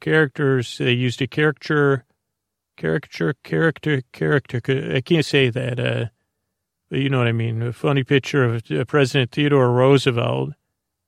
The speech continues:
uh, was among the designs, but they lost out to Sonic, uh, but they used that as inspiration for Doctor Eggman.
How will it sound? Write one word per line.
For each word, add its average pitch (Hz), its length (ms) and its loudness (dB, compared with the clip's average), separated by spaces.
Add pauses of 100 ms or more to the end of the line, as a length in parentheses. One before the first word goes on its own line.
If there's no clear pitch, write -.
(300)
uh, 131 160 -2
was 123 160 0
among 135 300 2
the 131 100 4
designs, 120 600 0
but 131 140 -4
they 127 120 2
lost 131 340 2
out 127 180 0
to 131 100 -6
Sonic, 131 640 0
uh, 120 380 0 (920)
but 123 220 -4
they 135 160 2
used 123 340 0
that 120 220 2
as 113 160 -4
inspiration 127 640 0
for 139 160 -4
Doctor 127 420 0
Eggman. 117 640 -2